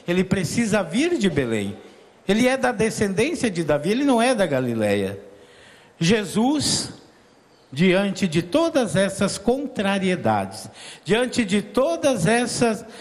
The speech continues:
maquinações, fica quieto,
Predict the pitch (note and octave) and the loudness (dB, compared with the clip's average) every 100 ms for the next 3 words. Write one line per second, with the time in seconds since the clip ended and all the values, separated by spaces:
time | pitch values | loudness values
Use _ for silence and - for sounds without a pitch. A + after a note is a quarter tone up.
0 | - - G3+ C4+ C4 - A#3+ G#3+ G3+ - | -10 2 2 2 0 0 2 2 0 -2
1 | D#3 D3 A2+ - - - - _ _ _ | 0 -2 -6 -10 -14 -20 -20 _ _ _
2 | _ - D3 C3 A#2+ G#2 - F3+ G3+ G3+ | _ -4 0 0 -2 -4 0 0 0 -4
3 | - | -10